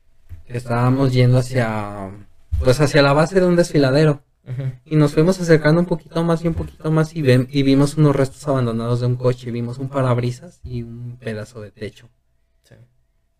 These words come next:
Speaker 1: Quién sabe qué accidente hubo ahí.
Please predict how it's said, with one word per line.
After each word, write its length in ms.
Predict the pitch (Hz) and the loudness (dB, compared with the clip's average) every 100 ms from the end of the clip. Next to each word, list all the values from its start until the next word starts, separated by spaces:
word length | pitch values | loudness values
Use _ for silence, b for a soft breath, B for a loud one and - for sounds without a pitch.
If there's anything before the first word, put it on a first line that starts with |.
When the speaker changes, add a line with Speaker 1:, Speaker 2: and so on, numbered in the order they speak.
| _ | _
Speaker 1:
Quién 180 | - 107 | -14 -12
sabe 320 | 110 107 113 | -8 -8 -8
qué 720 | 120 117 117 117 113 110 107 101 | -4 -2 -2 -2 -4 -4 -6 -8
accidente 520 | 104 117 110 107 117 | -8 -4 -4 -2 -2
hubo 240 | 113 110 | 0 -2
ahí. 300 | 101 113 151 | -4 -6 -14